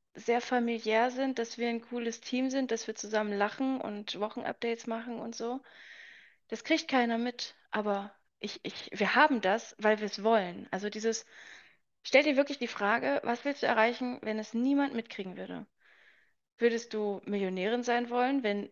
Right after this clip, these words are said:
wenn du das Geld nicht ausgeben dürftest? Niemand dürfte merken, dass du Millionärin bist. Das heißt, das Geld hat nur die Funktion, du kannst dir die Wand damit tapezieren.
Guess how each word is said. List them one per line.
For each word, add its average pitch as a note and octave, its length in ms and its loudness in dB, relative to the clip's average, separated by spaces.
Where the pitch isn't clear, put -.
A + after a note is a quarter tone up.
wenn G3+ 120 -4
du G3 40 -2
das G3 120 -8
Geld A3 280 6
nicht B3+ 380 2
ausgeben A#3+ 520 2
dürftest? B3+ 460 -4
Niemand A#3 340 0
dürfte G#3 320 -2
merken, F#3+ 680 0
dass C4 180 -4
du C4+ 80 0
Millionärin B3+ 560 0
bist. C#4 240 -2
Das - 160 -4
heißt, G#3 240 2
das G3+ 160 -6
Geld A#3 300 2
hat A#3 160 -2
nur C4 180 2
die D#4 120 -2
Funktion, B3+ 520 2
du G#3+ 80 -4
kannst G#3+ 380 0
dir G#3 80 0
die F#3+ 160 -4
Wand D#3+ 240 0
damit B3+ 220 -2
tapezieren. C4+ 540 -4